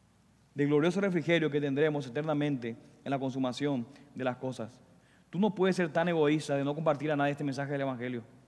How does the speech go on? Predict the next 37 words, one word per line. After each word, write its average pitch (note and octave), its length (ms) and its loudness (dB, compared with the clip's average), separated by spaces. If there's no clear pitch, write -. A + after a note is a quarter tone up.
No F3 160 -2
puedes G#3+ 240 8
ser G#3+ 200 4
tan G3 240 6
egoísta F#3 920 4
de D#3 140 4
no F3 100 2
compartir F#3+ 560 4
este F3+ 240 2
único A3 340 6
mensaje F#3+ 440 4
que F3+ 100 2
puede F#3 220 0
salvar F#3 280 6
la G3 140 8
vida F#3 220 6
de F3 60 6
la F3 80 6
destrucción F3 500 2
y - 20 2
la F#3 140 6
ira G3 160 8
de F3 100 4
Dios. D3+ 380 0
¿Cómo G#3+ 200 8
es C4+ 60 10
posible B3 400 8
que G#3+ 140 6
podemos G#3 340 6
ser G#3+ 160 6
tan A3 240 8
egoístas G#3+ 840 6
de F3 100 6
no G#3 160 8
compartir A3+ 540 8
este A3 120 4
mensaje? F3+ 680 6